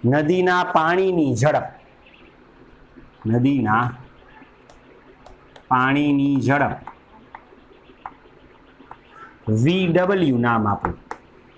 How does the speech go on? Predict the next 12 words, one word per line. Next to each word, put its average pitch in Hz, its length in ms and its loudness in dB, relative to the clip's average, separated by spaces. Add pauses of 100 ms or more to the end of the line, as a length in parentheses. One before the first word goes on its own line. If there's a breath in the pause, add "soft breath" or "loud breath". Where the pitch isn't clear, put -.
(240)
નદીનું 151 520 0
પાણી 170 360 0
કેટલી 156 300 0
ઝડપથી 165 420 0
ગતિ 156 260 0
કરે 160 220 2
છે? 151 180 -6
ત્રણ 190 520 0
કિલોમીટર 175 760 0
per 151 260 2
hour, 123 220 -2
થ્રી 147 680 0